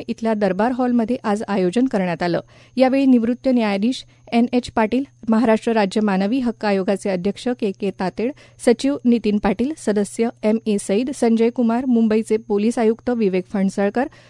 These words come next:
पद्मश्री शंकरबाबा पापळकर आदी विविध क्षेत्रातील मान्यवर उपस्थित होते. यावेळी महाराष्ट्र राज्य मानवी हक्क आयोगाच्या दोन, दोन हजार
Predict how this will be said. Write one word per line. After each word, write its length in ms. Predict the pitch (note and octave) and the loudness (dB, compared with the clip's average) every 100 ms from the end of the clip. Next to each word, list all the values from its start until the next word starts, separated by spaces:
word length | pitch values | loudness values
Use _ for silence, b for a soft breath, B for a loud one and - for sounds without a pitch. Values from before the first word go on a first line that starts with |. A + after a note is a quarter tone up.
| b | b
पद्मश्री 480 | A#3+ A#3 C4 - C#4 | 2 4 2 0 -4
शंकरबाबा 600 | C4+ A3+ A3 G3+ G#3 G#3 | 0 0 0 0 0 -2
पापळकर 500 | G3+ F#3+ - G#3+ B3 C#4 B B - | -2 -4 0 -2 -2 -6 B B -4
आदी 220 | G#3+ A#3+ | 0 0
विविध 280 | A3+ B3 D#4 | 0 0 0
क्षेत्रातील 560 | - C4 B3+ B3 C4 | 0 -2 0 0 4
मान्यवर 500 | C4 G3+ G3 G3+ A#3 - | 4 4 0 0 -2 -4
उपस्थित 380 | G#3 G3 - F#3+ | -4 -4 -4 -6
होते. 300 | G#3 - E3 b b B3 | -6 -4 -4 b b 2
यावेळी 220 | A#3+ B3 | 6 6
महाराष्ट्र 500 | A#3 A#3 C4+ - D#4 | 6 4 0 0 -2
राज्य 320 | C4+ A3+ B3+ | -2 -2 0
मानवी 380 | B3 A3 G3 G#3+ | 2 2 0 -2
हक्क 280 | G#3 - G#3 | -4 -2 0
आयोगाच्या 460 | G3 F#3 F#3+ G#3+ | 2 2 0 0
दोन, 240 | A#3 G3+ A3 _ G#3+ | 0 -2 -2 _ -2
दोन 120 | G#3+ | -2
हजार 240 | G#3+ A3 | 0 -2